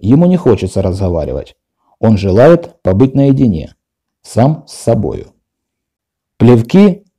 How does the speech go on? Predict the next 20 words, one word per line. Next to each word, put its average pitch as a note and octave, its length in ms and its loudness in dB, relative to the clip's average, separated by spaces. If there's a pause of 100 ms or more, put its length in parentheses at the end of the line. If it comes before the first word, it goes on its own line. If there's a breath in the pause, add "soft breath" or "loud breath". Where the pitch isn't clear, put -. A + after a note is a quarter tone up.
на A2+ 160 2
асфальт. F#2+ 600 -4 (1500)
Это - 240 0
скрытая D3+ 560 2
агрессия. - 600 -4 (580)
Такого C#3+ 340 2
человека D#3+ 720 2
что-то C#3+ 640 -2
или G2 220 -2
кто-то G#2+ 340 0
нервирует. F#2 720 -6 (1800)
Также F3+ 400 2
такое D3+ 460 2
поведение C3+ 800 2
свойственно C#3+ 600 0
подросткам, G2+ 800 -2 (680)
поскольку C3 500 2
им D3+ 500 0
в A2 140 0
новинку A2+ 680 2